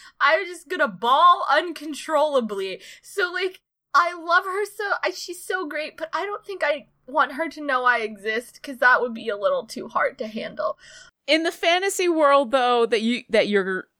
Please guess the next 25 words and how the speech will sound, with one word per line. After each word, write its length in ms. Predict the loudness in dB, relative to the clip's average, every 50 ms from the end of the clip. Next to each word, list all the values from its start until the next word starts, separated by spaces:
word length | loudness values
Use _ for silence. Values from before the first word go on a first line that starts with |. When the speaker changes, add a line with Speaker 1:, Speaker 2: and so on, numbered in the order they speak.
| -18 -6
Speaker 2:
character 420 | -2 0 0 0 0 2 0 0
inhabits, 480 | 0 2 2 2 2 2 2 -2 -2 0
though, 160 | 0 2 2
not 240 | 4 4 4 4 6
only 500 | 6 6 6 4 4 2 2 0 -2 -4 -8 -20 -20 _ -2
does 180 | 0 0 0 2
Bae 240 | 2 2 4 4
know 240 | 4 2 4 4 4
who 180 | 4 4 2 2
you 220 | 2 0 0 2
are, 400 | 4 6 6 6 6 4 2 0 -4 -18 _ -6
but 120 | -4 -4
that 60 | -2
you 120 | 2 4 4
have 80 | 4
a 40 | 4
ten 240 | 2 2 2 2 4
percent 380 | 2 0 2 2 0 0 0 2
chance 260 | 2 2 2 4 2
at 120 | 0 0
any 180 | 0 -2 -2 -4
time 460 | 0 0 0 2 2 -2 -4 -6 -10 _ -2
of 140 | 0 0 0
summoning 640 | -2 -2 0 2 2 4 2 2 2 -2 -2 -4 0
her 360 | 2 4 4 4 4 2